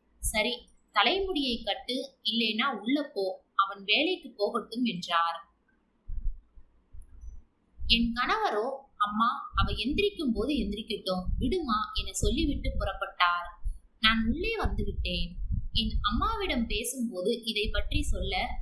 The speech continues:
"அவ்வளவுதான், இதுக்குத்தான் நான் இந்த சம்பந்தம் வேணாம்னு சொன்னேன், கேட்டீங்களா?" என ஏதேதோ பேசினார். தொடர்ந்து வந்த நாட்களில் பேசி பேசியே என்னை என் மாமியாருக்கு எதிரியாக மாற்றியிருந்தார் என் அம்மா.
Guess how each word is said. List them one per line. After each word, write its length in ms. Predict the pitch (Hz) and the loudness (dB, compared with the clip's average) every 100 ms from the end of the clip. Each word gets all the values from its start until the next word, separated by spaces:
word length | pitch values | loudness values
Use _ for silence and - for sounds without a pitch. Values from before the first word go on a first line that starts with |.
| - | -2
"அவ்வளவுதான், 680 | - 185 196 185 180 185 208 - - _ _ - | 2 4 2 2 0 0 -2 -4 -14 _ _ 0
இதுக்குத்தான் 640 | - 233 370 370 - 262 320 | 2 2 0 -2 2 2 2
நான் 340 | 269 214 233 | 2 0 0
இந்த 220 | 233 208 196 | -4 -2 -2
சம்பந்தம் 600 | 202 185 285 320 285 220 | 0 0 0 0 -2 0
வேணாம்னு 500 | 202 262 247 220 277 | 2 2 0 -2 -2
சொன்னேன், 500 | 247 190 185 180 - _ _ | -2 -2 -2 -4 -8 _ _
கேட்டீங்களா?" 580 | 247 285 - 277 190 196 202 - 185 | 4 4 2 0 2 2 0 -4 -4
என 100 | 214 | -2
ஏதேதோ 720 | 208 196 226 277 262 233 277 | 0 2 2 2 0 -4 -2
பேசினார். 640 | 180 - 180 175 170 - - - - - - - | -2 -4 -4 -2 -2 -4 -10 -12 -4 -2 0 0
தொடர்ந்து 460 | 254 339 427 453 | 2 2 0 0
வந்த 260 | 381 254 262 | -2 0 -2
நாட்களில் 680 | 247 214 233 - 214 226 233 | 2 2 0 -2 -4 -4 0
பேசி 340 | 233 269 320 370 | 2 2 0 0
பேசியே 640 | 277 233 - 202 220 233 | 0 -2 -4 -2 0 2
என்னை 320 | - 202 202 196 | 2 2 0 -4
என் 180 | 196 | -4
மாமியாருக்கு 760 | - 196 320 381 349 214 196 247 | 0 2 0 -2 0 -2 -6 -4
எதிரியாக 640 | 202 214 269 285 269 277 | -2 0 0 0 0 -2
மாற்றியிருந்தார் 920 | 285 220 202 262 233 190 185 190 240 | -2 -2 -2 -4 -4 -2 0 2 0
என் 120 | 202 175 | -2 -2
அம்மா. 640 | 160 165 175 175 165 - | -4 -2 0 0 -4 -12